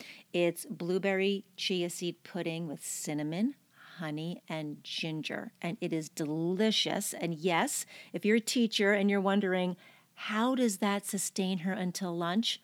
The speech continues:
I promise you that it does. I have to say that choosing a gluten-free diet because of a sensitivity has made a huge transformation in lessening the inflammation in my body and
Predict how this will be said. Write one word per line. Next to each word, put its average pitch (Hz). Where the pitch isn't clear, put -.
I 170
promise 180
you 254
that 165
it 156
does. -
I 202
have 226
to 208
say 180
that 165
choosing 262
a 202
gluten-free 208
diet 175
because 196
of 202
a 190
sensitivity 190
has 185
made 180
a 175
huge -
transformation 160
in 165
lessening 170
the 160
inflammation 160
in 190
my 202
body 220
and 185